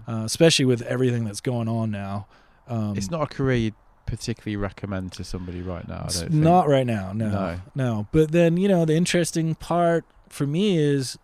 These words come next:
Speaker 1: in that void that's gonna happen with media is what's gonna fill that. And if it's not media, what's it gonna be?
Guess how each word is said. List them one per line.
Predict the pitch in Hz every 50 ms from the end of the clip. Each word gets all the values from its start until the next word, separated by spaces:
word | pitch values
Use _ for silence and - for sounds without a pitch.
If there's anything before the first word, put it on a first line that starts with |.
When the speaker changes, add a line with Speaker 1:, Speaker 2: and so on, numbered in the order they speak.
| _ _ _ _ _ _ _ _ _ _ -
Speaker 1:
in | 151 156 156 156
that | 156 151 143 131 117
void | 113 113 131 151 175 196 208 180 147 143 147 143 147 -
that's | - 135 120 -
gonna | - 143 135 127
happen | 110 147 160 180 - - 156 143
with | 131 131
media | 143 160 190 190 160 139 131 131 131 131 - -
is | 135 135 131 123 113 - - _ -
what's | 135 127 143 156 156 - -
gonna | - 143 135 123
fill | - - 190 208 190
that. | 156 139 135 135 139 - _ _ -
And | 139 135 131 131 127 120 _ _ _ -
if | 139 135
it's | 127 - -
not | 147 156 151 131
media, | 143 156 165 170 156 143 131
what's | 123 131 143 151 - -
it | 151 127
gonna | 147 143 135 127
be? | 113 117 123 131 156 185 214 208